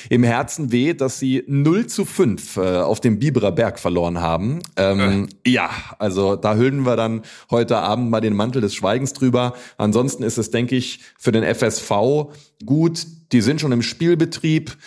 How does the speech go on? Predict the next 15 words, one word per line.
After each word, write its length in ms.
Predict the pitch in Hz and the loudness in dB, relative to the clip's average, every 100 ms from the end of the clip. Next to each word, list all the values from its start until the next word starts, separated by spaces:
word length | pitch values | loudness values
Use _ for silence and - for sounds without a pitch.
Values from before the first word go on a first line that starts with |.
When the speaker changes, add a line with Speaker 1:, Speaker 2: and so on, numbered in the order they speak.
| - - | -20 -4
Speaker 1:
Das 220 | 107 104 | -2 -2
ist 140 | 117 | -4
für 180 | - 120 | -2 -4
die 460 | 92 120 127 127 - - - - - - - - - - - - - - | 0 2 4 2 0 -8 -20 -20 -20 -20 -20 -12 -10 -10 -12 -20 -10 -4
einfach 280 | 110 120 | -2 0
eine, 280 | 107 104 101 - | 2 2 2 0
eine 200 | 98 90 | 0 2
super 300 | 120 131 107 | 2 0 -2
starke 400 | - 104 107 90 | -2 -2 -2 -6
Trainingseinheit 1000 | - - 139 139 - 123 123 120 123 - | -2 0 0 -2 -2 0 0 0 -2 -4
fürs 360 | - 107 104 | -2 0 0
kommende 340 | - 113 104 87 | -2 0 2 2
Wochenende. 720 | 101 131 95 123 123 123 120 - - - - _ | 0 0 0 2 2 0 -2 -16 -20 -20 -20 _
Für 200 | - 120 | 0 2
uns 540 | 117 135 165 160 - | 4 2 0 -4 -8